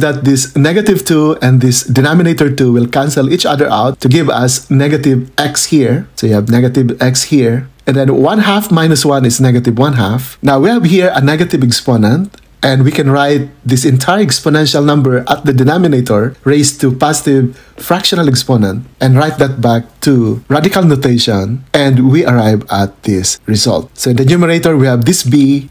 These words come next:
and this negative x to get negative bx, and in the denominator, we still have this a squared, and we write this as positive fractional exponent, but now in the denominator,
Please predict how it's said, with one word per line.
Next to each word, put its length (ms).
and 140
this 180
negative 380
x 380
to 80
get 220
negative 380
bx, 920
and 400
in 100
the 80
denominator, 880
we 100
still 200
have 240
this 240
a 120
squared, 520
and 380
we 140
write 320
this 560
as 420
positive 560
fractional 480
exponent, 800
but 200
now 560
in 200
the 100
denominator, 800